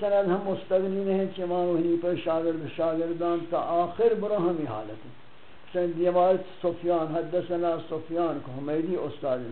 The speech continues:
سفیان امام صاحب خاص شاگرد ہیں۔ سفیان بن عیینہ شی سفیان ثوری نہیں۔ سفیان ثوری واجی ہم دور ہیں۔ ہاں، سفیان بن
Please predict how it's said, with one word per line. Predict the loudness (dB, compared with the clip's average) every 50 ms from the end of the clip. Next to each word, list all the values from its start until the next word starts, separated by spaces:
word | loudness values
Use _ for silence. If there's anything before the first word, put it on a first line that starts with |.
| -8 -6
سفیان | -6 -4 -2 0 0 0 0
امام | 0 0 0 0 -2 -2 -2
صاحب | -2 -2 -2 -2 -4 -4
خاص | -2 -2 -2 -2 -4 -6 -8 -6 -4
شاگرد | -4 -4 -4 -4 -6 -10 -10 -12
ہیں۔ | -14 -14 -14 -16 -16 -16 -16 -16 -16 -16 -16 -16 -16 -16 -16 -14 -10 -6
سفیان | -6 -2 0 2 2 2 2 2
بن | 0 0 0
عیینہ | -2 -2 -2 0 0 0 0 -2 -2 -4 -6 -10
شی | -12 -12 -10
سفیان | -10 -8 -6 -4 -4 -4 -4 -6 -4
ثوری | -4 -2 0 0 0 0
نہیں۔ | 0 -2 -4 -6 -10 -12 -14 -14 -16 -16 -16 -16 -16 -16 -16 -16 -16 -16 -16 -16 -12 -12
سفیان | -12 -6 -4 -2 -2 -2 -2 -4 -4
ثوری | -2 0 2 2 2 2
واجی | 2 2 0 -2 -2 -4 -4 -2
ہم | -2 -2 -2 0
دور | 2 2 2 0 0
ہیں۔ | -4 -8 -10 -12 -14 -16 -16 -14 -12 -10
ہاں، | -10 -10 -8
سفیان | -8 -8 -6 -4 -2 -2 -2 -2 -2
بن | -2 -4 -4